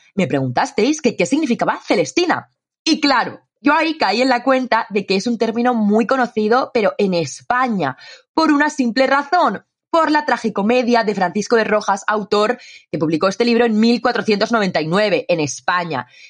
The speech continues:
La Celestina es una novela clásica muy, muy importante, ¿vale? Eh, de la, dentro de la narrativa española. Y bueno, es que trata la historia de Celestina, que es una alcahueta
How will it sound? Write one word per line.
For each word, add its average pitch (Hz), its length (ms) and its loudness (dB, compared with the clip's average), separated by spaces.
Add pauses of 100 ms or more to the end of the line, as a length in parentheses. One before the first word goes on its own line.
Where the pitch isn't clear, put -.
La 220 140 0
Celestina 277 540 2
es 269 80 -4
una 220 100 -2
novela 202 260 2
clásica 240 440 0
muy, 214 320 2
muy 233 180 2
importante, 240 580 0
¿vale? 214 360 -2 (100)
Eh, 170 240 2
de 165 80 4
la, 147 160 2
dentro 160 300 0
de 240 60 2
la 180 80 0
narrativa 151 360 0
española. 190 640 0 (320)
Y 269 80 4
bueno, 202 200 2
es 269 120 -4
que 311 80 0
trata 311 380 0
la 151 100 -2
historia 170 400 0
de 143 100 -2
Celestina, 202 960 2
que 214 80 2
es - 160 -6
una 285 180 2
alcahueta 214 800 0